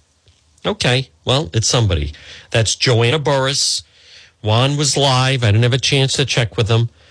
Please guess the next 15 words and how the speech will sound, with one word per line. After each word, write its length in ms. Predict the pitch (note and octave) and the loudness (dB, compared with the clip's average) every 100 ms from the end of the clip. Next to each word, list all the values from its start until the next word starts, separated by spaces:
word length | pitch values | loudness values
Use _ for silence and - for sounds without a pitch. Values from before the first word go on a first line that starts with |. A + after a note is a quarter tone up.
| - - - - _ _ | -20 -20 -20 -20 _ _
but 120 | G#2+ | 0
it 80 | G2+ | 2
apparently 680 | G2+ G2 C3+ C#3+ B2 B2 F#2 | 2 0 0 0 0 -2 -2
is 180 | G2 F2+ | 0 2
not 380 | G#2+ A2+ A2+ A2 _ _ _ | 2 4 2 -2 _ _ _
Charlotte 500 | - - G#2+ G2 F2 | -4 0 2 2 0
Lester. 440 | D#2 D#2 - - E2 _ _ _ _ _ _ _ _ _ _ _ - - - | -2 -2 -2 -6 -10 _ _ _ _ _ _ _ _ _ _ _ -12 -12 -4
But 120 | G2 | 0
now 320 | G2 A2+ A#2 | 2 2 2
it 120 | A#2 G2 | 0 -2
becomes, 720 | G#2 - G2 F2 D#2+ - - _ _ _ _ - | -6 0 0 2 0 -2 -6 _ _ _ _ -4
who 220 | C#3 A#2+ | 0 2
is 160 | G2 F2+ | 2 0
it 140 | D#2 | -4
then? 220 | - G2 | -8 -10